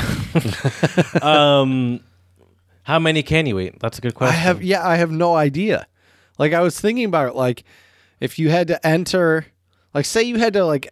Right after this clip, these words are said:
Speaker 2: enter a competition and be like, "All right,
Speaker 1: Well, we just talked
Speaker 2: I
Speaker 1: about
Speaker 2: can
Speaker 1: food
Speaker 2: eat."
Speaker 1: challenges the other day,
Speaker 2: That
Speaker 1: too.
Speaker 2: is true. That is
Speaker 1: <laughs>
Speaker 2: true. Um, just imagine, though, Jared, like, what if someone told
Speaker 1: I would
Speaker 2: you
Speaker 1: say two is my answer.
Speaker 2: Okay. Two.
Speaker 1: I would, I would never do that,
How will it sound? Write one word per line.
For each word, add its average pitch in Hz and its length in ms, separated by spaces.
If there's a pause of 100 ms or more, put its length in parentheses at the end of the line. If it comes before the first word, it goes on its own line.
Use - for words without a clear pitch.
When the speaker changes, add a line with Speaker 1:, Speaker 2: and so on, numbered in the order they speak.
Speaker 2:
enter 180 280
a 165 40
competition 139 680
and 104 140
be 123 120
like, 110 240
"All 139 80
right, 107 160
Speaker 1:
Well, 131 100
we 135 120
just 143 160
talked 139 180
Speaker 2:
I 151 40
Speaker 1:
about 107 120
Speaker 2:
can 110 80
Speaker 1:
food 127 120
Speaker 2:
eat." - 40
Speaker 1:
challenges 90 540
the 95 100
other 92 140
day, 95 220
Speaker 2:
That 156 240
Speaker 1:
too. 196 40
Speaker 2:
is 185 160
true. 214 220
That 165 480
is 233 120
Speaker 1:
<laughs> 165 80
Speaker 2:
true. 156 340 (480)
Um, 143 360 (300)
just 185 240
imagine, 196 440
though, 135 140
Jared, 127 320
like, 127 240
what 170 240
if 226 100
someone 214 300
told - 180
Speaker 1:
I 127 40
would 135 120
Speaker 2:
you 127 60
Speaker 1:
say 127 120
two 113 320
is 92 160
my 87 180
answer. 85 500 (360)
Speaker 2:
Okay. 123 380 (220)
Two. 156 200
Speaker 1:
I 123 80
would, 127 220
I 127 100
would 135 140
never 131 280
do 110 200
that, 120 400